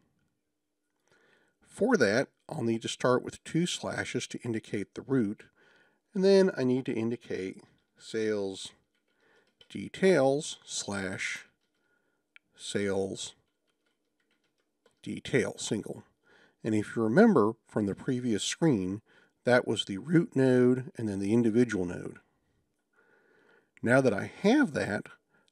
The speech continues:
I can start adding new columns. We'll come down here and click the Add New button.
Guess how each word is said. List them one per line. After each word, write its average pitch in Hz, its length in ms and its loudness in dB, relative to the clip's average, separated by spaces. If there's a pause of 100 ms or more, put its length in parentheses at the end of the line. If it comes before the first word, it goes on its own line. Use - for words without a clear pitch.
(140)
I 131 120 0
can 123 180 -4
start - 360 0 (100)
adding 107 340 -2
new 92 160 -4
columns. 85 640 -10 (1800)
We'll 165 80 -10
come 160 260 0
down 139 220 4
here 104 240 -4
and 117 100 -8
click - 220 -8
the - 160 -8
Add 107 220 -8
New 127 180 2
button. 127 360 -6